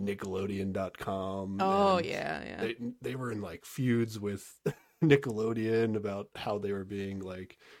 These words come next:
Speaker 1: shown on T V. They were getting terrible time slots. It was a nightmare.
Speaker 2: Mm-hmm. Yeah.
Speaker 1: <laughs> Now you can just watch them on Netflix. It's super nice.
Speaker 2: Mm-hmm.
Speaker 1: Great content. And then a movie just hit Netflix that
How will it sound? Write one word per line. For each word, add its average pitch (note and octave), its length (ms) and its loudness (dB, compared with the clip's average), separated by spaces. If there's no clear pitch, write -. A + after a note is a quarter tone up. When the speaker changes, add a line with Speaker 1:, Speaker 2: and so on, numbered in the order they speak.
Speaker 1:
shown C3+ 260 4
on A#2+ 160 6
T A2 200 -2
V. A#2 440 6
They G#2+ 120 2
were G#2 60 -2
getting G#2 200 0
terrible G#2+ 320 0
time G#2 300 -4
slots. G#2+ 340 -6
It A2 80 -4
was G#2+ 160 -6
a F#2 40 -8
nightmare. F#2 360 0
Speaker 2:
Mm-hmm. F#3+ 400 -8
Yeah. E3 240 -8
Speaker 1:
<laughs> - 340 -20
Now C3 100 4
you A3+ 80 8
can B2+ 80 4
just G#2+ 120 0
watch A2 180 0
them A#2 120 2
on A2+ 60 2
Netflix. - 420 -6
It's G2+ 100 -8
super A2 300 -6
nice. F2+ 340 -10
Speaker 2:
Mm-hmm. A#3 220 -2
Speaker 1:
Great A#3+ 260 0
content. F2+ 520 -10
And G#2 140 0
then G#2 420 4
a F#2+ 60 -6
movie A2 360 4
just F#2+ 220 -4
hit - 160 -6
Netflix - 640 -10
that F2 320 -8